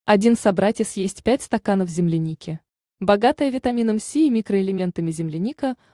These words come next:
укрепляет защитные силы организма и защищает его от вирусных атак. Особо полезна земляника при заболеваниях почек. Два. Покататься верхом на лошади.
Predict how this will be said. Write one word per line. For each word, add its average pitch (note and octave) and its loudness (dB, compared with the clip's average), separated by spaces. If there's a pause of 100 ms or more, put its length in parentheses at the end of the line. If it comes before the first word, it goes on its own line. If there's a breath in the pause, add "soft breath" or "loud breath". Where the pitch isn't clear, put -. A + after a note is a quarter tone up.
укрепляет B3+ 0
защитные G#3 -2
силы F#3+ 0
организма A3+ -2
и A3 -4
защищает C#4 -2
его B3 -2
от A#3+ -4
вирусных G#3 -4
атак. - -10 (340)
Особо F4+ 2
полезна C4 0
земляника B3 -2
при F3+ -4
заболеваниях E3 -4
почек. - -8 (1120)
Два. A3 2
Покататься C#4+ -2
верхом C4 -2
на A3 0
лошади. F3+ -2